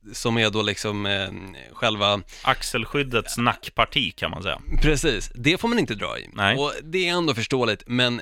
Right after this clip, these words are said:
Speaker 1: det borde ju då vara samma sak med håret. För att
Speaker 2: Ja.
Speaker 1: drar man i horse colorn så slu-,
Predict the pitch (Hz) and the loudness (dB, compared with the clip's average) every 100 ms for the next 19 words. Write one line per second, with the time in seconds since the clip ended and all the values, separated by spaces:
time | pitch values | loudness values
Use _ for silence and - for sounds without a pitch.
0 | - 123 135 160 135 120 143 131 113 110 | -6 -4 0 0 0 0 2 2 2 0
1 | 135 117 98 107 120 123 180 160 104 90 | 0 0 0 0 0 0 2 0 0 -2
2 | - 110 90 - - - 120 147 143 143 | 0 0 0 -6 -18 -10 0 2 4 2
3 | 139 135 110 127 180 208 - 127 107 92 | 2 0 0 0 2 0 0 0 0 0
4 | 110 - _ - - 139 127 120 - - | -6 -12 _ -10 -4 0 0 0 -4 -20
5 | - - - 160 | -20 -14 -4 -4